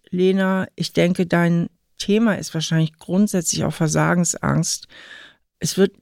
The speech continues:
wahrscheinlich nicht nur um diese Klausur gehen, sondern dass du das Thema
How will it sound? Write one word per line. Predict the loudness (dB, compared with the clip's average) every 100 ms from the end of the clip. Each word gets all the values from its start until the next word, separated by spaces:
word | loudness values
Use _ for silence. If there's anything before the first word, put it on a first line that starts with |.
| _
wahrscheinlich | -2 0 2 2 0 2
nicht | 2 0 0
nur | 0 0
um | 0
diese | -2 -4 -8
Klausur | -4 -2 0 0 0 0
gehen, | -2 -2 0 0 -2 -10 -20 -18
sondern | -6 0 2 2 0 -2 _ _ _ -6
dass | -2 0 0
du | -2
das | 0 0
Thema | -2 0 2 2 0